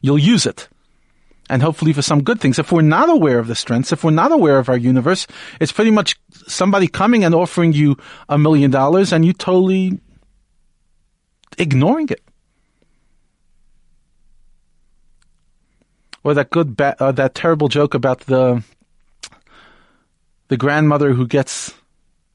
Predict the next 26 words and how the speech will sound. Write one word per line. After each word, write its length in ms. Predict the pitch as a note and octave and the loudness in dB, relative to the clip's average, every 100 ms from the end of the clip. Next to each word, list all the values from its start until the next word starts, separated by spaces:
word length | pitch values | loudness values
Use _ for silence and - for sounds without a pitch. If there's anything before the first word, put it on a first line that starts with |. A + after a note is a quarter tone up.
| _ _ _ - | _ _ _ -14
a 60 | - | -10
talking 420 | - F3+ - D3 | -4 -2 0 -2
parrot 480 | - F#3+ D3 A#2 - | -2 -2 0 -2 -8
for 420 | - - - C#3 | -20 -16 -2 -2
a 60 | |
gift, 400 | B2 F#3 D#3+ - | 0 0 -2 -2
and 160 | B2+ B2 | -2 0
all 220 | A2+ D3+ | 0 -2
she 120 | - | -2
could 160 | D3+ C#3 | -4 -4
send 160 | D3+ C#3 | 0 2
a 40 | |
letter 240 | C3+ D3 C3+ | 2 2 2
a 60 | |
week 180 | C3 C3+ | 0 0
later 240 | D3 C#3+ | 0 0
saying, 280 | B2 - B2+ | 0 0 -2
"Thank 220 | A#2 D3 | 0 -2
you 60 | C3 | -2
for 100 | - | -2
the 80 | B2+ | -2
chicken 300 | - C#3+ C3+ | -2 0 -2
soup. 240 | - A2 | -2 -4
It 40 | A2+ | -4
was 140 | A#2 | -4
incredible." 540 | A#2+ - E3 C3 G#2 | -4 0 0 0 -4